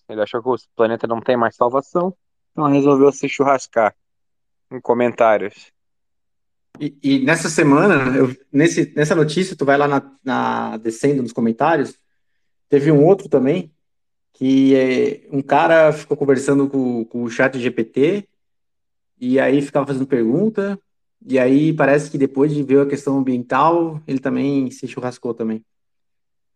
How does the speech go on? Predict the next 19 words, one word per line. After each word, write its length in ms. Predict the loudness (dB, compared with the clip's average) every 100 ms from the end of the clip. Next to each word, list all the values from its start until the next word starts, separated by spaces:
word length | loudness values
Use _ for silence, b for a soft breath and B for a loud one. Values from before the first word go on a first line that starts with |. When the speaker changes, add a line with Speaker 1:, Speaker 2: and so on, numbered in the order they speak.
| _ _ _ _ _ _
Speaker 1:
É, 220 | 0 2
esse 180 | 2 4
aí 60 | 2
Speaker 2:
Ah. 60 |
Speaker 1:
foi 120 | 4 0
um 80 |
pai 220 | 2 0 0
de 100 | -2
família 400 | -2 0 0 2
na 120 | 0
Bélgica 640 | 0 2 2 0 -6 -10 -10
também, 360 | -10 -14 -12
outro 400 | -10 -10 -10 -14 -14 _ _
Speaker 2:
É. 540 | -2 0 0 -4 -12 _ _ _ _ _ _ _ _ -8
Speaker 1:
super 420 | -2 -2 2 2
equilibrado 540 | 2 2 2 4 2 0
e 40 |
saudável. 560 | 0 0 0 -4 -6 -12 _ _ _ _ _ -20 _ _ _
Speaker 2:
É, 500 | 0 0 0 -2 -8